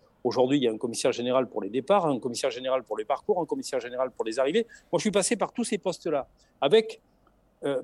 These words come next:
pendant ces trente et quelques années, une transformation radicale du Tour.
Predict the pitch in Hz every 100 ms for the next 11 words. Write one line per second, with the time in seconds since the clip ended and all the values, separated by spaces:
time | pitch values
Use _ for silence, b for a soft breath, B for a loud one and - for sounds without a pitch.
0 | - 160 196 175 180 202 180 180 175 156
1 | 156 160 233 247 160 165 170 170 190 165
2 | 156 220 180 131 190 185 180 240 208 165
3 | 131 - 120